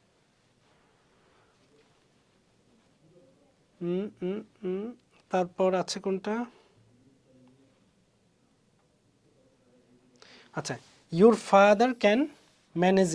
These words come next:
it, এইটুকু একটা স্বাধীন বাক্য, if you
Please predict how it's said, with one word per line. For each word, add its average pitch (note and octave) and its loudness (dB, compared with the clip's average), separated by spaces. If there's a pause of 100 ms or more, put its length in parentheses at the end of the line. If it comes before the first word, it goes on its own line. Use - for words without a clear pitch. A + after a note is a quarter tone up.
it, D3 -14 (460)
এইটুকু F#3 -4
একটা - -4
স্বাধীন G3 2
বাক্য, G3 -4 (1040)
if F#3+ -6 (100)
you A3 4